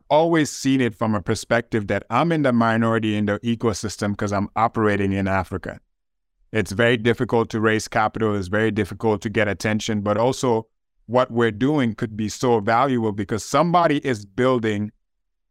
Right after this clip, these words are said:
a solution to a problem. Even if I don't have it now, I may have it at year three of my business, at year four. So being able to catch them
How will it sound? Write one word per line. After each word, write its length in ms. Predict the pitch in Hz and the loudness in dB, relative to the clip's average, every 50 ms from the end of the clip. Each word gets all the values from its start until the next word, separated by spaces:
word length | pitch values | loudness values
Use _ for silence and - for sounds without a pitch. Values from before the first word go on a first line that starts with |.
| _ _ - | _ _ -4
a 80 | 117 | -4
solution 720 | - - - 139 120 117 127 143 151 143 - 139 123 113 107 | -2 0 0 0 2 2 2 0 0 -2 -2 -2 -2 -2 -4
to 160 | - 131 117 | -2 0 0
a 80 | 110 107 | 0 0
problem. 500 | - - 123 120 120 117 120 113 113 117 | 0 2 2 2 2 0 -2 -4 -4 -4
Even 220 | 127 135 147 170 170 | -4 -4 -2 -2 -2
if 140 | 165 - | 0 0
I 100 | 147 147 | 0 0
don't 160 | 143 131 131 117 | 2 0 -2 0
have 240 | 120 120 117 113 | 0 0 0 0
it 100 | 110 98 | 0 -2
now, 440 | 107 107 107 110 113 123 135 139 - _ - | 0 0 2 2 2 2 0 -2 -6 _ -4
I 100 | 117 120 | -2 0
may 240 | 127 135 135 127 123 | 0 2 0 0 0
have 300 | 107 123 120 117 110 107 | 0 0 0 2 0 -2
it 160 | 107 98 - _ _ _ | -4 -6 -8 _ _ _
at 180 | 117 110 104 - _ _ _ _ _ | -4 -4 -4 -6 _ _ _ _ _
year 300 | 117 110 123 123 117 107 | -2 0 2 2 2 2
three 400 | - - - 120 131 127 127 123 | 0 -2 0 2 2 4 4 4
of 120 | 113 101 | 2 2
my 220 | 110 104 101 95 92 | 2 0 0 0 -2
business, 540 | 92 95 104 101 92 98 95 90 - - - | -2 -2 -2 -2 -2 -2 -4 -6 -6 -4 -4
at 160 | 110 104 104 | -2 -2 -2
year 260 | 101 104 110 110 104 | -2 0 2 2 0
four. 520 | 92 - - - 147 139 120 104 101 87 - _ _ _ _ _ _ _ _ _ _ _ - | 0 -2 -4 -4 -2 0 0 0 0 -2 -8 _ _ _ _ _ _ _ _ _ _ _ -4
So 200 | - 147 123 113 | 0 0 0 2
being 240 | 113 135 147 156 | 2 0 0 2
able 200 | 156 151 143 143 | 2 0 0 0
to 140 | 127 - 131 | -2 -4 -8
catch 380 | - - - 139 151 151 - - | -6 -2 -2 -2 -2 -2 -4 -4
them 220 | 156 135 127 - | -4 -4 -4 -6